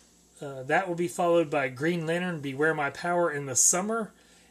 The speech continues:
and Battle of the Super Sons in the fall.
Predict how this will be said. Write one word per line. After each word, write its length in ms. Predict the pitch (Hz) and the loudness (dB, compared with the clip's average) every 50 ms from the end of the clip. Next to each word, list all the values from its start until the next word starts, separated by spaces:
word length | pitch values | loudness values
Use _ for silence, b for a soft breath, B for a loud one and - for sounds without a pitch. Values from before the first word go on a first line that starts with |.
| b b b | b b b
and 340 | 143 139 135 127 113 110 - | -4 -4 -4 -4 -8 -8 -2
Battle 440 | 139 139 160 190 214 220 220 208 151 | 2 4 4 6 6 4 4 2 0
of 180 | 151 147 - | 0 0 2
the 100 | 143 139 | 2 4
Super 420 | - - - - 247 214 - 156 135 | 4 4 4 4 2 0 0 0 0
Sons 520 | - - - 139 135 135 131 135 131 - | 2 0 0 0 -2 -2 -4 -4 -6 -6
in 180 | - 156 160 170 | -4 -4 -2 -2
the 80 | 180 | -2
fall. 580 | 170 - 208 185 160 127 107 101 104 107 - | 0 2 4 4 4 2 0 -4 -8 -12 -16